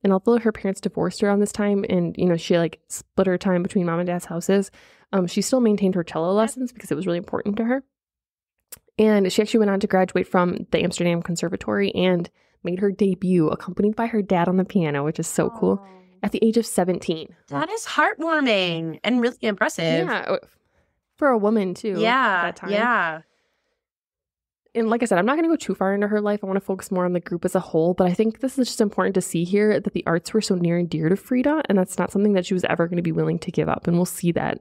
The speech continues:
Speaker 1: like, as all hell breaks
Speaker 2: So,
Speaker 1: loose.
Speaker 2: um, I, I
Speaker 1: Um,
Speaker 2: wanna cut in really quick. I, I realized
Speaker 1: Yeah, go for it.
Speaker 2: I realized this afternoon when I was, like, looking into it that I had listened to a podcast episode about her.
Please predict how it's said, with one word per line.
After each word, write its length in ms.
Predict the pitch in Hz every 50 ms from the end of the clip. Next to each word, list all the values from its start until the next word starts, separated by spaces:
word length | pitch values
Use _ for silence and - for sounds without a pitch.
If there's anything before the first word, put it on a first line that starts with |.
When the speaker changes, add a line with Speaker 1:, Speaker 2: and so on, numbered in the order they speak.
| _
Speaker 1:
like, 160 | - 185 170 -
as 220 | 180 175 175 - _ _ _ -
all 140 | 185 175
hell 180 | 170 - - -
breaks 240 | - - - - - -
Speaker 2:
So, 220 | - 277 262 254
Speaker 1:
loose. 140 | 240 - - -
Speaker 2:
um, 360 | 247 233 220 190 180 180 - _ _ -
I, 80 | 226 226 226 - -
I 40 | 220
Speaker 1:
Um, 60 | 208
Speaker 2:
wanna 300 | 202 208 208 202 196 - _
cut 180 | - - - 208
in 200 | 196 185 190 190
really 160 | 185 180 185
quick. 200 | 185 - 185 - _
I, 180 | 196 196 196 - _ -
I 180 | 196 196 196
realized 600 | 202 196 190 196 208 220 240 254 262 262 262 294
Speaker 1:
Yeah, 140 | 370 339 262
go 100 | 220 262
for 160 | - - 226 226
it. 40 | - _ _ _
Speaker 2:
I 60 | 220
realized 420 | 196 202 214 214 233 247 262 240 -
this 180 | 247 233 -
afternoon 760 | - 196 208 214 - - 185 208 196 196 214 202 180 170 165
when 100 | 165 170
I 80 | 170 165
was, 160 | 170 170 165
like, 160 | 170 170 -
looking 260 | 175 165 165 - 185 175
into 260 | 165 160 160 - - 214
it 160 | 226 226 _
that 140 | 190 196 185
I 80 | 185 185
had 420 | 185 - - 190 175 165 196 220
listened 380 | 226 190 190 - - 196 196 190
to 120 | - 185
a 60 | 175
podcast 600 | - - - 139 139 160 - - - 220 226 220 - -
episode 420 | 247 233 254 - - - 269 269
about 300 | 269 240 262 269 277 -
her. 300 | 254 294 311 320 330 -